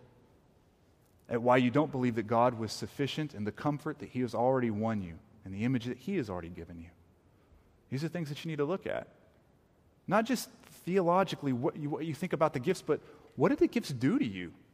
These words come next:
You find yourself on one side of that barricade or the other. What's it doing with your heart? Right? With your heart. So let me pray for you.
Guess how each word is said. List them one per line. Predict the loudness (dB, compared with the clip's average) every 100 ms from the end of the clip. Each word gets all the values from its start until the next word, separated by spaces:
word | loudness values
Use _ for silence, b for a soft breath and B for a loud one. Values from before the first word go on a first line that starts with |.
| _
You | -2
find | 4 6 6
yourself | 2 4 2 4
on | 2 2
one | 0
side | 4 4
of | 6
that | 4 4
barricade | 2 4 4 4
or | 4
the | 4 4
other. | 4
What's | 0 0
it | -2 0
doing | 0 0
with | -2
your | -6
heart? | -4 -2 -2 -6 -12 -20 _ _ _ _ _ _ _ _ _ _ -12
Right? | -10 -10 -14 _ _ -6
With |
your | -4
heart. | -2 0 0 -2 -20 -20 _ _ _ _ _ _ b b b b b b b
So | 0
let | 4 4
me |
pray | 6 4
for | 4 4 4
you. | 2